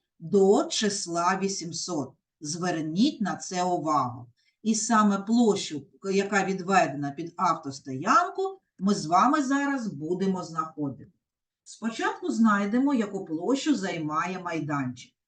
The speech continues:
Для цього число вісімсот ми поділимо на п'ять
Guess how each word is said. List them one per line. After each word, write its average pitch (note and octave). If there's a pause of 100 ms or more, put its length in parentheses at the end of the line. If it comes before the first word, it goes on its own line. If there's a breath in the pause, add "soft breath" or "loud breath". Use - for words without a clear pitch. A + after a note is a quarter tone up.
(300)
Для G#3
цього F3+
число G3
вісімсот E3+ (800)
ми G#3+
поділимо G3 (240)
на B3
п'ять D3+